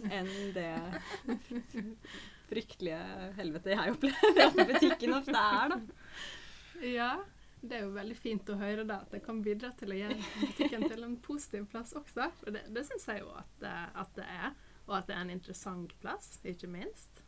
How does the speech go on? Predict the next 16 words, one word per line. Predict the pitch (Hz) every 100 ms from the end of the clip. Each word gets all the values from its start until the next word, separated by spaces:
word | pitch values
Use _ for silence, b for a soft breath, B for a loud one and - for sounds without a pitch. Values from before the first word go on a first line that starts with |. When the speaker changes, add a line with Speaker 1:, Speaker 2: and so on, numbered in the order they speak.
| -
Speaker 2:
At, | - 190 190 -
eh, | 202 190 180 180 175 202 190
jeg | 196 196
synes, | 233 214
jeg | - 196
synes | 233 226
også | 226 196
det | 165
er | 160
veldig | 190
interessant | 214 202 208 202 -
med | 185 175 202
butikken | - 214 190 170
som | 175 180
en | 180
sånn, | 208 190